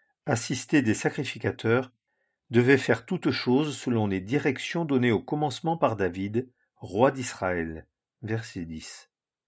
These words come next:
De même aujourd'hui, quels que soient les ouvriers, aucun fondement ne peut être posé que Jésus-Christ. « Sur cette pierre, dit le Seigneur, je bâtirai mon église. »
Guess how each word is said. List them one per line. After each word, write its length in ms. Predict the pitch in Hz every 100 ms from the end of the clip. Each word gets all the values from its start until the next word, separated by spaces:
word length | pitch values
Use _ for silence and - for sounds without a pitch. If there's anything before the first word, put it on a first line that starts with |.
| _ _ _ _ _ _ _ -
De 240 | 113 117
même 220 | 120 143
aujourd'hui, 640 | 120 98 101 95 101 127 - _ _ _
quels 180 | 156 160
que 120 | 151
soient 180 | - 139
les 200 | 107 113
ouvriers, 560 | 143 117 95 101 123 _ _ _ _ _
aucun 320 | 147 156 127
fondement 500 | - 160 143 117 135
ne 100 | 165
peut 200 | 117 123
être 260 | 123 113 101
posé 360 | - 120 160
que 100 | 170
Jésus-Christ. « 800 | 131 127 104 95 - 90 - _ _ _ _ _ _ _ _ _ _
Sur 240 | - 131 -
cette 300 | 131 117 -
pierre, 400 | 131 156 120 87
dit 180 | 104 101
le 60 |
Seigneur, 560 | - 113 104 127 135 - _ _ _ _
je 140 | 104 113
bâtirai 460 | 127 139 131 143
mon 240 | 123 98 110
église. » 560 | 113 95 90 78 78